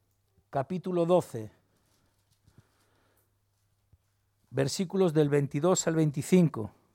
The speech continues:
Dice: Antes bien, los miembros del cuerpo que parecen más débiles son los más necesarios.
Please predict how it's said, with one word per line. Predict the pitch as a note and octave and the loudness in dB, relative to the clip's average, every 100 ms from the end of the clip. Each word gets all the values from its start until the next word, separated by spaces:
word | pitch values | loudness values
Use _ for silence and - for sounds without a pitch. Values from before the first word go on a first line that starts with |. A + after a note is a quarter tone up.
| _ _ _ _ - - _ _ _ _ _ _ _ _ | _ _ _ _ -20 -20 _ _ _ _ _ _ _ _
Dice: | - F#3+ - G#3 | 0 2 8 8
Antes | A3 A3+ E3+ | 8 4 6
bien, | A3 A#3 | 6 8
los | G#3+ E3+ | 6 6
miembros | G3 A#3 A#3+ A3 | 6 6 6 6
del | A#3 | 6
cuerpo | - G#3+ G3+ - F3+ F#3 - | 8 6 6 4 2 2 -4
que | - C#3+ | -4 0
parecen | D3 F#3+ - F#3+ | 4 4 4 4
más | G3 G3 E3+ | 4 4 6
débiles | F3 C#3+ C#3 D#3 - - _ _ _ - _ _ _ | 6 4 0 -4 -6 -14 _ _ _ -20 _ _ _
son | - - G#3 A3 - - | -4 2 4 2 -6 -12
los | C3 B2 | -10 -4
más | C#3 D3 D3 | -2 0 -2
necesarios. | C#3+ - - G#2 G2 F#2 - | -4 -6 -6 -8 -10 -18 -20